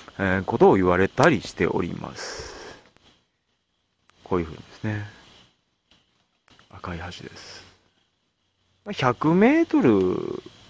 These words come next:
あるかないかぐらいですね。短い橋です。まあ、この河内、えー、貯水池の赤い橋なんですけれども、こちらにですね、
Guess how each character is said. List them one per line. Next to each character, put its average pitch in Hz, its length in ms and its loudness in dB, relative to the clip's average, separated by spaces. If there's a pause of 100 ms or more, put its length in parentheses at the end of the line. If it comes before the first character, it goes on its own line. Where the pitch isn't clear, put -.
(720)
あ 127 80 6
る 208 80 4
か 196 80 4
な 107 120 4
い 104 40 0
か 117 100 4
ぐ 147 80 4
ら 175 100 6
い 101 80 0
で - 100 -8
す - 120 -14
ね。 127 200 0
短 117 440 2
い 120 40 4 (120)
橋 - 100 -12
で - 120 -10
す。 - 460 -14
ま - 60 -6
あ、 - 40 -4
こ 151 60 2
の 123 80 4
河 104 220 2
内、 - 380 -6 (960)
え 92 380 -4
ー、 - 20 -14
貯 107 100 0
水 113 120 4
池 117 160 -2
の 170 220 4 (320)
赤 104 240 0
い 95 40 0
橋 95 360 -6 (440)
な 180 220 6
ん 139 320 2
で 101 160 4
す - 260 -8 (100)
け 98 200 0
れ 85 180 -6 (120)
ど 95 260 0 (760)
も、 101 260 -2 (1900)
こ 131 140 -8
ち - 140 -2
ら 170 100 6
に 151 80 4
で 87 60 -2
す - 120 -10
ね、 76 240 -10